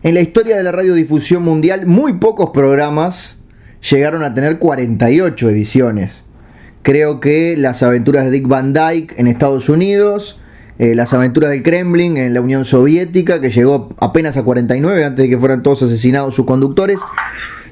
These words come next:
Y hoy, Sonido Bragueta, servicio de compañía, se enorgullece en presentar su episodio cuarenta y ocho, marcando un hito, todo junto, la palabra un hito, es como un uno chiquitito,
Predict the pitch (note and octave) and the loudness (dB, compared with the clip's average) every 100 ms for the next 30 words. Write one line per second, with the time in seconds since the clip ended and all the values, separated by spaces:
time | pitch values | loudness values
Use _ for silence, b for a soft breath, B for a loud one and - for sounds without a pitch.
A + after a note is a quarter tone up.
0 | B E3+ G#3 B3+ G#3 E3+ D#3 - D#3+ G3+ | B 0 2 2 2 -2 -2 0 2 2
1 | F#3 F3 F#3+ F#3+ D#3+ - C#3+ G3+ F#3 E3 | 0 0 0 -2 -2 -2 0 0 2 0
2 | C3 C3+ B2+ C#3 C#3+ C#3+ C3 C#3+ C#3+ D3 | 0 -2 -2 0 0 -2 0 0 2 0
3 | C#3+ D#3 B3+ G#3+ - D#3+ D#3+ - - - | 2 2 2 0 2 0 0 -10 -20 -20
4 | - C#3+ B2+ D3 D#3 C#3+ G3 G3 C#3+ D3+ | -2 0 0 0 0 0 -2 0 0 0
5 | G#3 G3 - D#3 D#3+ A#3+ G#3+ F3 E3+ G#3+ | 2 2 0 0 0 -2 -2 0 0 0
6 | F#3 C#3+ D#3+ E3+ - B B B - C#3+ | -2 0 0 0 -8 B B B -2 0
7 | - A3 G#3+ G#3 - - G#3 C4+ A#3+ D#3+ | 0 -2 0 -2 -2 0 2 2 0 2
8 | E3+ E3 F3 - - - - - - - | 2 2 -2 -16 -20 -20 -20 -20 -20 -18
9 | - D3 C#3+ D#3+ E3 B2 A#2+ A2 A#2+ A3 | -2 0 0 2 0 0 -2 0 0 0
10 | - D3 F3+ F3 C3+ D3+ F3 F3+ G3+ F#3+ | 0 2 2 0 0 0 0 2 2 2
11 | E3+ G3 G#3+ D#3+ F3 - | -2 -2 0 0 -4 -6